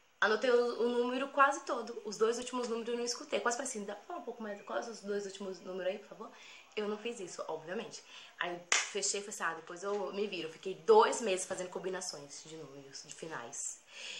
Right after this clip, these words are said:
Eu liguei pra Floripa, eu liguei pra lugares que eu desconheço.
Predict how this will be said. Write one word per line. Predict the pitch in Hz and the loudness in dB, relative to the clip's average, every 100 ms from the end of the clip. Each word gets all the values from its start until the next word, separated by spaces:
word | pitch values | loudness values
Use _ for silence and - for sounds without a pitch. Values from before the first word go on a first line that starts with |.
| - - | -10 -4
Eu | 196 | -2
liguei | 185 160 185 196 | -4 -2 2 2
pra | 202 196 | 2 -2
Floripa, | - 156 147 202 220 | -4 -8 -6 -6 2
eu | 226 | 2
liguei | 185 185 185 | 2 0 -2
pra | 196 202 180 | 2 8 8
lugares | 185 175 180 185 - - - | 8 2 2 2 -2 -6 -6
que | |
eu | 190 185 175 - - - - - - - 175 | -4 -4 -10 -16 -20 -20 -20 -20 -20 -16 -12
desconheço. | 185 - 285 247 160 - 151 | 0 2 2 0 0 -4 -6